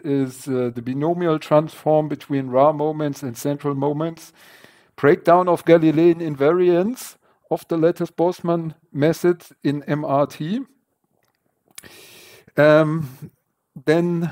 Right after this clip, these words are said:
we revisit, um, the in-, independence of random variables. Yeah, ho-, what does this actually mean, and how this,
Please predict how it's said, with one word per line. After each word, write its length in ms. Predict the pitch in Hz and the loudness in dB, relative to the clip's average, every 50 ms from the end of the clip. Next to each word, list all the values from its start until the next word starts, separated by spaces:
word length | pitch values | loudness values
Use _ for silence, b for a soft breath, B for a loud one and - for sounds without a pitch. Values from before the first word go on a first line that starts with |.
| B B B - _ | B B B -20 _
we 380 | - 143 147 160 165 165 165 165 | -14 -10 -8 -8 -6 -4 -4 -4
revisit, 840 | 143 151 185 185 151 165 175 165 170 175 165 165 160 143 - - - | -4 -2 -4 -2 2 2 2 2 2 2 2 2 0 0 -4 -10 -4
um, 440 | 170 143 139 139 135 135 127 131 135 127 | -2 0 0 2 0 0 -2 -4 -10 -12
the 160 | 139 151 151 196 | -12 -14 -8 -4
in-, 280 | 208 208 170 - - _ _ _ _ _ _ _ _ _ _ _ _ _ _ _ _ - | -4 -4 -4 -6 -14 _ _ _ _ _ _ _ _ _ _ _ _ _ _ _ _ -2
independence 920 | 190 208 175 143 170 175 165 - - 180 196 208 175 190 190 180 - - | -2 -2 -2 -2 -6 -8 -8 -4 -2 0 0 2 2 2 2 2 -2 -2
of 480 | 170 156 151 151 - - - - - _ _ | 2 2 2 2 0 -8 -18 -20 -20 _ _
random 540 | - 127 135 160 175 170 160 165 165 147 135 | -2 2 2 2 2 2 0 0 0 0 2
variables. 840 | 120 135 156 185 196 202 196 196 208 247 254 247 - - - - - _ _ _ _ _ _ | 4 4 6 6 6 6 4 4 2 0 -2 -2 -6 -10 -16 -18 -20 _ _ _ _ _ _
Yeah, 220 | - 135 156 175 170 156 160 _ _ - | -4 -2 -2 -2 -2 -8 -16 _ _ -18
ho-, 200 | 135 120 160 - - | -8 -8 -8 -4 -2
what 220 | 143 160 160 - | -2 -2 0 2
does 180 | 156 151 147 - | 2 2 2 0
this 180 | - 151 147 | -4 -6 -6
actually 560 | 151 170 147 147 143 - - - 139 135 131 131 | -2 -2 -2 -2 -2 -4 -6 -4 -4 -4 -4 -4
mean, 320 | 135 156 185 220 220 208 | -6 -6 -6 -8 -8 -8
and 420 | 131 160 147 147 147 143 143 - B B B B B B B B B B B | -4 -2 -2 -2 -2 -4 -10 -16 B B B B B B B B B B B
how 240 | - 139 143 156 156 | 0 2 4 4 4
this, 520 | 135 143 147 147 - - - - - | 2 0 0 0 -2 -6 -12 -14 -16